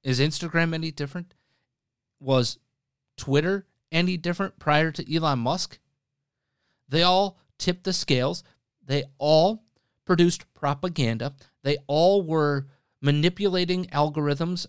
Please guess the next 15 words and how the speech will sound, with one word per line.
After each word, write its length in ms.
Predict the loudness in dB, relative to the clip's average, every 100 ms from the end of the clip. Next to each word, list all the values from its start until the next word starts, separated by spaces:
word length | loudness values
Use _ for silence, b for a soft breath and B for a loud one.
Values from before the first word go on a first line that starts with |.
| -4
and 220 | -4 -4
how 280 | -2 0 0
you 140 | -2
saw 280 | -2 -2 -2
information, 580 | -4 -6 -6 -4 -6 -2
what 260 | -2 -2
you 80 | -6
saw, 300 | -4 -2 -2
when 320 | -2 -2 -2
you 140 | -2 -6
saw 300 | -4 -4 -4
it, 120 | -6 _ _ _ _
all 200 | 2 2
of 80 | 2
it. 200 | -6 -20